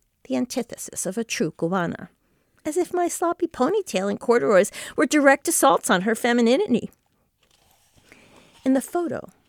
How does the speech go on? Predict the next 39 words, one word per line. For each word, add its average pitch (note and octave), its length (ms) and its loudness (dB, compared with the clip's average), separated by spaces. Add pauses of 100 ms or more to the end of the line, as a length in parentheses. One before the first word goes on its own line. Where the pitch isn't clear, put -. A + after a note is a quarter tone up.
(140)
we're B3+ 140 -2
standing E4+ 480 -4
next A3 260 -6
to A#3+ 100 -4
an G3+ 60 0
American G#3 480 -4
Airlines F3+ 500 -6
propeller - 560 -8
plane, - 460 -12 (340)
an E3+ 100 -4
old G#3+ 240 0
puddle A3+ 340 -2
jumper E3 420 -6 (280)
that A#3+ 120 4
will A#3+ 120 4
fly C#4 340 0
us D4+ 160 0
from A#3+ 140 -8
Havana B3 460 -2
to - 140 -8
Miami, D#3+ 560 -4 (560)
though B3 80 0
the A#3+ 140 4
distance - 560 -6
we'll G#3 80 -6
travel G3+ 460 -10
is - 180 -12
farther G3+ 420 -4
than - 220 -10 (100)
either C4+ 300 -2
of E3 100 -8
us C#3+ 180 -8
can - 180 -8
imagine. F3+ 600 -8 (1000)
Dad A#3 240 -4
will C#4 100 -6
be D#4+ 140 -2
waiting A3 360 0
with G#3+ 160 -2